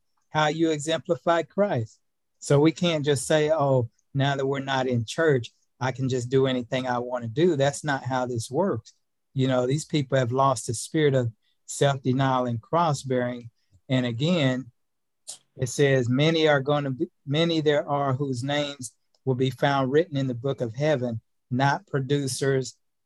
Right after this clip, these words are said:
but consumers, because they're not doing the works of Christ, but still expecting the blessings of Christ." And it's not gonna happen. It says, "By many who bear Christ's name,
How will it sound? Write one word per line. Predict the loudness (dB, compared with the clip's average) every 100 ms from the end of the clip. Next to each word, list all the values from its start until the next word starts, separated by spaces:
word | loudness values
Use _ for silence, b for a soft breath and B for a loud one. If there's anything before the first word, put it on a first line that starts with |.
| _
but | 0 0
consumers, | 0 -4 -4 -2 2 2 0 -6 -14 _ _ _ _ -8
because | -4 0 0 0
they're | 0
not | 2 0 0
doing | 0 2
the | 0
works | 2 0 -2 -8
of | -8
Christ, | -6 -4 -4 -6 -10 _ _ _
but | -4
still | -4 0 2 2
expecting | 0 -6 -4 -4 -2 -4
the | -4
blessings | -2 -2 -2 -8 -12
of | -14 _
Christ." | -16 -16 -16 _ _ _ _
And | -4 -4
it's | -4 -2
not | -2 0
gonna | -2 -4
happen. | -2 -4 -2 -6
It |
says, | -4 -4 -4
"By | -2 -2 0
many | 0 0 -4 -8 _ _ _ _
who | 0
bear | 4 2 2
Christ's | 0 2 2 0
name, | 0 0 0 -2 -4